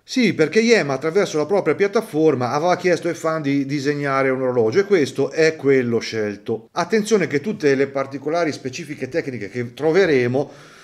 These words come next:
seguono questa filosofia, perché troveremo un vetro plexiglass, eh, inserto ghiera in alluminio,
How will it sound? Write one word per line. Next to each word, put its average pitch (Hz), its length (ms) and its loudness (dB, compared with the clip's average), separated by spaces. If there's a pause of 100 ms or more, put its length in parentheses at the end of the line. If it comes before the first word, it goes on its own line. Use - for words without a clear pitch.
(360)
seguono 175 460 4
questa 160 320 0
filosofia, 127 600 -2
perché 120 500 -4 (160)
troveremo 135 400 -2
un 110 80 -8
vetro 135 260 0
plexiglass, 151 680 -4
eh, 113 420 -4
inserto 135 400 -6
ghiera 135 180 0
in 127 80 -2
alluminio, 131 560 -4